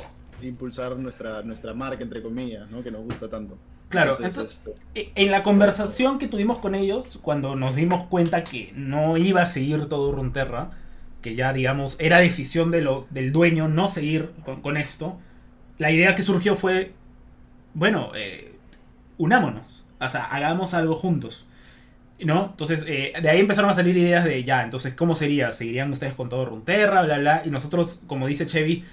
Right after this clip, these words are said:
Speaker 2: a nosotros nos gusta nuestro proyecto, es, es nuestra pasión, es, es nuestra, nuestro hijo, nuestra marca,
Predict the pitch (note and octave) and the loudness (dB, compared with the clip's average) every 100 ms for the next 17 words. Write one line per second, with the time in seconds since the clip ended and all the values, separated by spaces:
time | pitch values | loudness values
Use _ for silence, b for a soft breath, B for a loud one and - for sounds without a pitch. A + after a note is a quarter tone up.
0 | B C#3 C#3 F3+ F#3+ E3 D3+ F#3+ - D#3 | B -6 -2 0 2 2 2 0 0 -4
1 | C3+ C3+ B2+ C3 C3 - F3 - B B | -4 -6 -4 -2 -2 -4 -6 -6 B B
2 | B B - C3 D3 C3+ C3+ C3+ A2 - | B B -10 -8 -4 -2 -2 -6 -6 0
3 | F#3 A3+ A3 E3+ E3 C3+ C#3+ - D3+ C#3+ | 2 4 4 2 0 -2 -4 -6 -8 -6
4 | D3 - - - - C3+ B2 C3+ B2+ B2+ | -6 -8 -14 -18 -10 -8 -6 -6 -4 -4
5 | - D3 F#3 - E3+ D#3+ C#3 B2+ D3+ F#3 | 0 4 4 4 2 2 0 0 4 4
6 | F3 D3+ | 2 -2